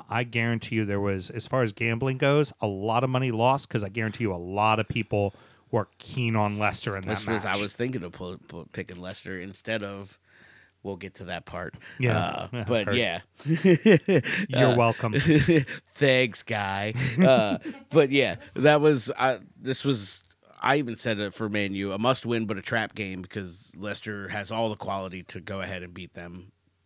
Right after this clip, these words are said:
Speaker 2: Doesn't matter where, Old
Speaker 1: Yeah.
Speaker 2: Trafford or, or whatever the hell they call the King Power.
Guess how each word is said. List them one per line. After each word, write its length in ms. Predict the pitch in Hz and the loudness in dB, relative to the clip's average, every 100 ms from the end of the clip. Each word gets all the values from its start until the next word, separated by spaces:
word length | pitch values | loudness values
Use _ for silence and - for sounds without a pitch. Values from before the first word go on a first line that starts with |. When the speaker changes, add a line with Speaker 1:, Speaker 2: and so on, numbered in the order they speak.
| _ 101 | _ -8
Speaker 2:
Doesn't 200 | 117 104 | -6 -4
matter 220 | 101 90 85 | -6 -8 -10
where, 320 | 82 78 - _ | -14 -14 -18 _
Old 120 | 98 120 | -2 0
Speaker 1:
Yeah. 80 | 107 | 0
Speaker 2:
Trafford 360 | 95 - 92 | -2 -8 -10
or, 260 | 95 92 87 | -10 -10 -10
or 500 | - 95 92 87 80 - _ _ - | -10 -8 -8 -10 -14 -18 _ _ -14
whatever 280 | 90 85 82 | -12 -12 -12
the 100 | 87 | -14
hell 140 | 85 | -14
they 120 | 80 | -16
call 280 | - 78 80 - - - - | -18 -16 -18 -18 -18 -12 -8
the 180 | 98 92 | -8 -8
King 200 | 98 87 | -10 -6
Power. 300 | 87 80 | -6 -6